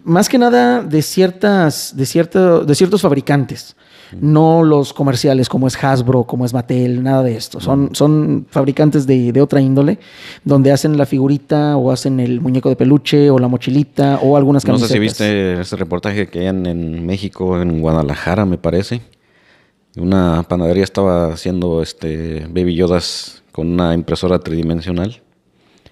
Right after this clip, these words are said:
Speaker 2: de Baby Yodas para
Speaker 1: Ajá.
Speaker 2: ponerlos en la
Speaker 1: Oh,
Speaker 2: rosca de
Speaker 1: sí,
Speaker 2: Reyes.
Speaker 1: sí lo vi, <laughs> sí
Speaker 2: <laughs>
Speaker 1: lo vi.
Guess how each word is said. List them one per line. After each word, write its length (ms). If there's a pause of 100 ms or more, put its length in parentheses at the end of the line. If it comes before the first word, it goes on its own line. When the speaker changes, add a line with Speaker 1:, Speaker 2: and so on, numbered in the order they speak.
(580)
Speaker 2:
de 280
Baby 240
Yodas 280
para 140
Speaker 1:
Ajá. 100
Speaker 2:
ponerlos 340
en 100
la 80
Speaker 1:
Oh, 80
Speaker 2:
rosca 260
de 80
Speaker 1:
sí, 80
Speaker 2:
Reyes. 260
Speaker 1:
sí 220
lo 160
vi, 160
<laughs> 160
sí 260
Speaker 2:
<laughs> 60
Speaker 1:
lo 220
vi. 120